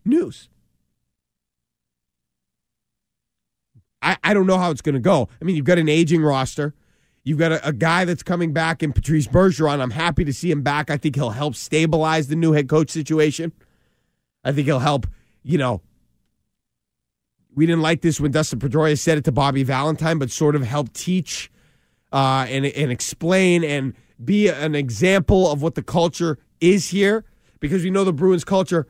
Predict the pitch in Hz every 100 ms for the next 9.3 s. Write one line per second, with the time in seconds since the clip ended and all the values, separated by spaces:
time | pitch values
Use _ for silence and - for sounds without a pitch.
0 | _ 117 165 180 190 175 165 151 151 123
1 | 147 135 147 156 147 135 151 131 135 151
2 | 160 147 120 156 151 143 127 117 117 101
3 | _ _ - - 151 143 151 143 143 123
4 | - 143 87 - - - _ _ _ _
5 | _ _ _ _ _ _ - - 139 139
6 | 131 131 143 160 160 139 135 143 139 127
7 | 104 131 117 120 110 - 160 95 _ _
8 | _ _ _ _ _ _ - 135 120 117
9 | 110 104 95